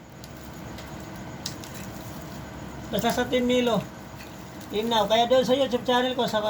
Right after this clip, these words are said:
Facebook page, Royal Barty Hubcap Maker, makikita nyo yan. Ako ang maker nito po. Ako. Ako ang nag-iisang maker.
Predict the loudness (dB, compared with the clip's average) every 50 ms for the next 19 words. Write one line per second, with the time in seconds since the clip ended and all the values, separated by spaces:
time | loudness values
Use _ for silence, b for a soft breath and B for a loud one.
0 | 2 2 0 -4 -2 0 -2 -2 -2 0 -2 0 0 0 0 2 2 2 2 2
1 | 4 6 4 4 4 2 0 2 2 2 2 0 0 0 0 2 2 0 0 0
2 | 0 0 0 -2 -2 -2 -2 -4 -4 -2 0 0 2 2 4 4 4 4 2 0
3 | -2 -8 -12 -12 -12 -14 -14 -14 -14 -14 -12 -12 -12 -12 -12 -12 -12 -12 -12 -12
4 | -12 -12 -12 -12 -12 -12 -12 -10 -12 -12 -12 -12 -12 -12 -12 -12 -12 -12 -12 -10
5 | -8 -4 -4 0 4 6 6 6 6 4 4 4 4 4 4 2 0 2 0 0
6 | 0 -2 0 0 0 0 -2 -2 -8 -12 -12 -10 -10 -10 -2 4 8 8 8 6
7 | 4 -2 -12 -14 -14 -14 -14 -14 -14 -14 -14 -14 -14 -12 -4 0 0 6 10 10
8 | 10 10 10 8 4 4 4 2 2 2 4 4 4 4 4 4 4 4 8 10
9 | 10 10 10 10 6 2 0